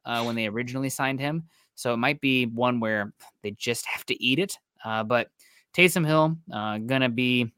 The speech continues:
twenty twenty-four if they move on from him. Uh, they can save, oh, actually, <laughs> yeah, it's gonna be hard. Uh, they get negative cap relief with about twenty-six, seventeen million, uh, dead cap move, moving on from him.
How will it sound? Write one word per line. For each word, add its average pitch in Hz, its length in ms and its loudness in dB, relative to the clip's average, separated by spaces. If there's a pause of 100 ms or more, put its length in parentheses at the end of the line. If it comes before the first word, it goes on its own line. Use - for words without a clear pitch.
(720)
twenty 165 200 4
twenty-four 160 380 2
if - 80 0
they 127 80 0
move 139 180 2
on 135 180 4
from 143 140 -4
him. 147 260 0 (480)
Uh, 135 300 6 (480)
they 196 140 2
can 415 140 -2
save, 180 680 4
oh, 117 180 0 (1200)
actually, 131 420 2 (540)
<laughs> - 540 -20
yeah, 127 200 8
it's - 120 2
gonna 160 140 2
be 131 80 6
hard. 110 420 4
Uh, 113 240 4
they 127 100 2
get 123 160 2
negative 120 460 2
cap 123 340 2 (160)
relief 117 380 -2
with 113 160 -2
about 107 320 0
twenty-six, 139 1000 0
seventeen 151 460 2
million, 110 400 0 (140)
uh, 107 240 2 (320)
dead 123 220 2
cap 113 280 0 (420)
move, 139 280 0 (100)
moving 139 280 2
on 123 200 4
from 107 180 -8
him. 104 240 -6